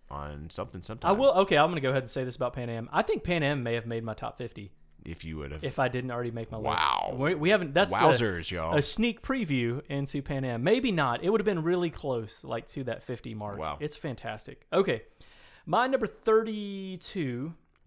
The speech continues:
Speaker 2: is
Speaker 1: Yep.
Speaker 2: a game that you have not played. We, I was gonna get you to play this. Uh, actually, when we played Lorenzo Il Magnifico,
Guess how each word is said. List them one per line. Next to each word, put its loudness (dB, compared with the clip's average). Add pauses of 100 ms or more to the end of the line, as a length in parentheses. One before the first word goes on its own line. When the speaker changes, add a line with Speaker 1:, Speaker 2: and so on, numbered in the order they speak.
(340)
Speaker 2:
is 4
Speaker 1:
Yep. -20
Speaker 2:
a -4
game 0
that -2
you -2
have -2
not 0
played. 0
We, -8
I 2
was -4
gonna -4
get -8
you -8
to -4
play -6
this. -4
Uh, -2
actually, 0
when -2
we -2
played -2
Lorenzo -2
Il -4
Magnifico, -8